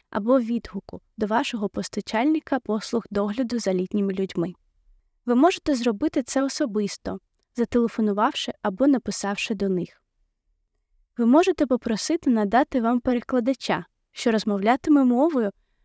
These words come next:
якій ви надаєте перевагу. Постачальник послуг догляду за літніми людьми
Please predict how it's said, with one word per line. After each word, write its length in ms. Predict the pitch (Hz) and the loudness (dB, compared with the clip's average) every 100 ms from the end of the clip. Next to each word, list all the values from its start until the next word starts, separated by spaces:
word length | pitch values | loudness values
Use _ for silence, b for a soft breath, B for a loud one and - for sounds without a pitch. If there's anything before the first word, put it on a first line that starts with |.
| - | -2
якій 380 | 226 - 370 359 | -2 2 2 2
ви 200 | 226 208 | -2 2
надаєте 520 | 277 247 202 190 - 220 | 4 4 2 0 -2 -2
перевагу. 600 | 202 196 180 170 165 156 _ _ _ _ _ _ _ | 0 -2 0 -4 -6 -12 _ _ _ _ _ _ _
Постачальник 720 | 247 - 233 - 330 349 - | -2 0 0 4 6 4 2
послуг 520 | - 214 - 277 277 | 0 0 2 -2 0
догляду 500 | 220 226 226 285 254 | 2 2 2 0 2
за 120 | 226 | 2
літніми 400 | 208 202 208 190 | 2 0 0 0
людьми 380 | 185 185 214 294 | 0 -2 0 0